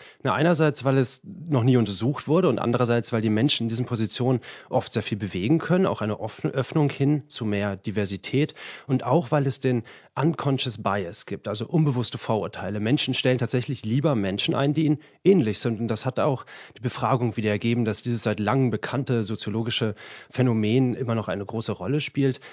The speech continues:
Die Befragten geben meist an, bei der Auswahl für Jobs wäre die mangelnde Qualifikation bei Menschen mit Migrationshintergrund das Ausschlusskriterium gewesen und eben nicht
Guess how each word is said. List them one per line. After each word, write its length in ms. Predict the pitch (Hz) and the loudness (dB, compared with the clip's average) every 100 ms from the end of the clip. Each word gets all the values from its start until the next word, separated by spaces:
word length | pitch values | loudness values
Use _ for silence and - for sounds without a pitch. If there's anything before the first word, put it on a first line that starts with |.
| - _ | -20 _
Die 60 | 107 | -6
Befragten 460 | 113 120 131 165 | -4 -2 0 0
geben 220 | 127 135 135 | 2 2 4
meist 260 | 120 - | 2 0
an, 180 | 113 151 | 0 0
bei 100 | 127 | 0
der 160 | 95 117 | -2 0
Auswahl 360 | 165 - 127 | -2 0 -2
für 120 | - | -2
Jobs 340 | 127 123 - 131 | 0 0 0 0
wäre 260 | 127 117 - - - _ - | 2 2 0 -16 -20 _ 0
die 60 | |
mangelnde 320 | 110 123 120 | 4 4 4
Qualifikation 760 | 110 127 113 - 110 - 175 139 | 2 0 0 -2 -2 2 4 4
bei 140 | 92 | 0
Menschen 320 | 90 95 - | -6 -4 -4
mit 180 | 98 - | -4 -4
Migrationshintergrund 960 | 110 104 107 - 120 123 107 107 113 107 | -4 -2 -4 -2 0 0 0 0 0 -2
das 140 | 98 | -4
Ausschlusskriterium 920 | - 170 - 123 - - - 113 113 110 | 0 0 0 -6 -8 -10 -6 -2 -2 0
gewesen 320 | 110 117 107 | 0 0 0
und 100 | 101 | -2
eben 180 | 110 104 | -2 -2
nicht 240 | 110 | -2